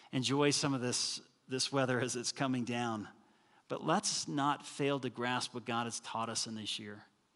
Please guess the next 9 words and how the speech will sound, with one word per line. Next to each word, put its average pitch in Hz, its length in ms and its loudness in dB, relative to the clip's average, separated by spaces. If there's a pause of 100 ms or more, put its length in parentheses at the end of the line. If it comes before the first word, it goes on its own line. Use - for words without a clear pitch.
(680)
Let's - 140 -6
not 175 160 2
walk 135 240 6
away 131 240 2
from 127 200 -2
this 120 220 -2
year 123 240 0
to 127 280 -4
this 123 320 -2